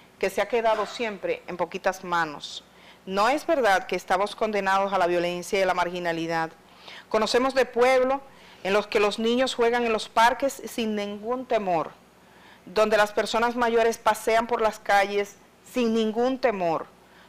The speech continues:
donde se respira paz, tranquilidad y de-, donde se disfruta en vecindad.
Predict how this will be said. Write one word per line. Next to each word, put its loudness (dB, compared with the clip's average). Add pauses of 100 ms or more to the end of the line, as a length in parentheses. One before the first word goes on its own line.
donde 2
se 0
respira 0
paz, 4
tranquilidad 2
y -6
de-, -2
donde -2
se -2
disfruta 0
en -4
vecindad. -2